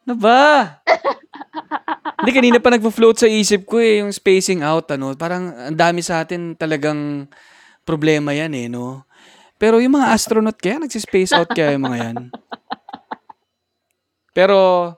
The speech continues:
Speaker 1: tuloy lang natin, ano, yung ti-, tinatanong mo ko eh, no, kung anong ginagawa ko pag ako. Gusto ko lang i-back up yung sinabi mo na pag sa social media talaga mukhang ang ayos ng lahat. Kasi,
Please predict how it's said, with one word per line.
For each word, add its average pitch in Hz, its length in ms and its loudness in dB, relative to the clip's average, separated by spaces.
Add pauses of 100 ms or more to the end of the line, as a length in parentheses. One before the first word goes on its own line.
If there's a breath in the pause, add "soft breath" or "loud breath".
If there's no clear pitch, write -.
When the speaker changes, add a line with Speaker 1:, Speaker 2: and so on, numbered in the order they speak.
(260)
Speaker 1:
tuloy 185 220 -2
lang 180 140 -2
natin, 151 400 -6
ano, 127 160 -8
yung 127 340 -10 (300 soft breath)
ti-, - 160 -12
tinatanong 180 540 -4
mo 165 200 -8
ko 165 120 -6
eh, 160 100 0
no, 156 100 -8
kung 156 280 -12
anong 156 200 -8
ginagawa 139 480 -6
ko 131 120 -10 (640)
pag 143 200 -10
ako. 131 400 -10 (1500)
Gusto 180 200 -4
ko 233 100 6
lang 233 180 2
i-back 190 1080 -2
up 156 160 -6
yung 160 160 -6
sinabi 147 380 -6
mo 139 160 -8
na 127 320 -10 (800)
pag 160 160 -10
sa 175 100 -12
social 175 320 0
media 156 320 -4
talaga 151 300 -4
mukhang 139 400 -2
ang - 20 -8
ayos 127 380 -2
ng 127 160 -14
lahat. 113 240 -14 (140)
Kasi, 123 420 -4